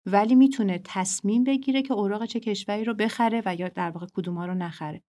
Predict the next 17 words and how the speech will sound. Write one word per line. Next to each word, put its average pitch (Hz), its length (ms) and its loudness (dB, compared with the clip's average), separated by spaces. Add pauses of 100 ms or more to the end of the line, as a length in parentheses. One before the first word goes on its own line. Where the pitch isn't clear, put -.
(140)
و 202 100 2
اینکه 220 200 2
بانک 240 200 4
مرکزی 196 520 0
اروپا 180 420 -2
متقاضی 185 640 -4
یه 180 160 -2
اوراق 180 420 -4
باشه، 233 540 -2
طبیعتاً 196 540 0
روی 240 200 2
نرخ 190 240 0
بهره‌اش 185 680 -4
اثر 185 320 -2
جدی 175 400 -4
خواهد 165 400 -8
گذاشت. 170 400 -10